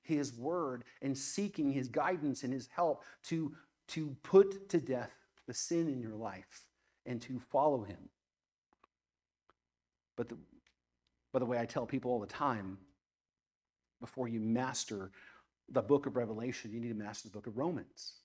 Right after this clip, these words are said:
Before you master any, you know, particular eschatology, the most important thing to master is the gospel of Jesus Christ.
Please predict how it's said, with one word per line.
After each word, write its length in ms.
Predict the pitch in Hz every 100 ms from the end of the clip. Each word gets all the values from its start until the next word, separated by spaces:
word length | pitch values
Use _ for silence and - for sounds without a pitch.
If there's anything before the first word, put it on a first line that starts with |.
| _ _ _ _ _ _
Before 280 | 127 - 143
you 180 | 127 131
master 720 | 127 139 147 - 127 110 104 - _ _ 160
any, 380 | 156 139 127 - - _ _ _ _
you 80 | 139
know, 140 | 117
particular 680 | 104 - - 165 147 131 117 -
eschatology, 720 | 147 - 135 147 190 151 120
the 80 | 113
most 260 | 139 -
important 480 | 127 - 185 196 127
thing 160 | 117 110
to 60 |
master 400 | 110 117 123 131
is 120 | 127 110
the 100 | 123
gospel 460 | 160 175 - 135
of 80 | 127
Jesus 340 | 131 151 147
Christ. 640 | - 185 - - - -